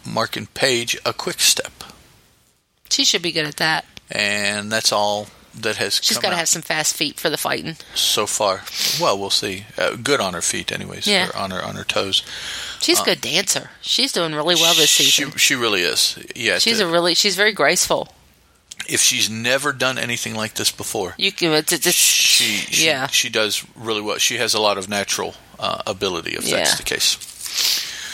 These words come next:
Speaker 1: All right, guys, if you want to send us any feedback concerning our two hundredth episode, you can send it to dancefever at gmail dot com.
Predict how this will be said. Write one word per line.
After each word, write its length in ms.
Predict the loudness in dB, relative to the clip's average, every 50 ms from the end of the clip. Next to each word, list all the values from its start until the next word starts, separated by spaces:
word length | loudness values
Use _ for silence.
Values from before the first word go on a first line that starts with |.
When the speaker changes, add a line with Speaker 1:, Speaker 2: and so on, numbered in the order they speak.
| -10 -10 -12 -12 -12 -14 -14 -12 -4 0
Speaker 1:
All 60 | 2
right, 100 | 2 4
guys, 280 | 4 2 2 4 4 2
if 100 | 2 0
you 80 | 0 0
want 140 | 0 0 2
to 60 | 2
send 160 | 0 0 0
us 140 | 0 -2 0
any 100 | 0 0
feedback 520 | 0 0 0 0 0 0 0 0 0 -2 -4
concerning 640 | -6 -8 -4 -2 0 2 4 4 2 2 0 -2 -2
our 240 | 0 0 0 0 -2
two 220 | -4 -4 -4 -2
hundredth 320 | -2 -2 -2 -2 -4 -4 -4 -2
episode, 580 | 0 0 2 2 2 2 0 -2 -4 -6 -10 -12 -14 -16 -16 -16 -14 -14 -14 -14 -14 -16 -14 -12 -12 -10 -8 -8 -6 -6 -8 -8 -8 -8
you 100 | -6 -4
can 160 | -4 -2 0
send 260 | 2 2 2 2 0 -2
it 80 | -4 -2 0
to 720 | 0 2 2 2 0 0 -2 -4 -4 -6 -6 -6 -6 -8 -8 -10 _ _ _ _ _ _ _ _ _ -20 -20 _ -6
dancefever 580 | -4 -2 0 0 0 0 0 -2 -2 -4 -4 -2 -2
at 140 | -2 -2 -2
gmail 420 | -2 -2 -2 0 0 0 0 0
dot 220 | 0 0 -2 -2 -2
com. 340 | 0 0 0 0 0 -6